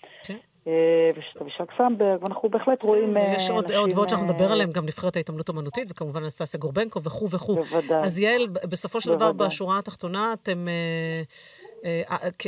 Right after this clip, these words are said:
Speaker 1: כארבע מדליות, על, אה, זאת אומרת, לעמוד ב-,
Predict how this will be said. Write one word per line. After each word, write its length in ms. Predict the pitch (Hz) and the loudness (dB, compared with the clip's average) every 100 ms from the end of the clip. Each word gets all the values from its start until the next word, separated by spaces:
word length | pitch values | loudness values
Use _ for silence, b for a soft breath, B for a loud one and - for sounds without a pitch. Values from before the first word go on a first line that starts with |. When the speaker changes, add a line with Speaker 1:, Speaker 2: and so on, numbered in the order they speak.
| - | -4
Speaker 1:
כארבע 380 | 220 185 180 196 | 0 0 0 0
מדליות, 520 | 185 196 226 294 285 | 0 2 2 0 0
על, 160 | 202 185 | 0 2
אה, 380 | 180 175 175 | 2 2 0
זאת 120 | 170 - | -4 -6
אומרת, 160 | 175 | -4
לעמוד 280 | 180 170 185 | -2 -2 -2
ב-, 220 | 170 180 | 2 2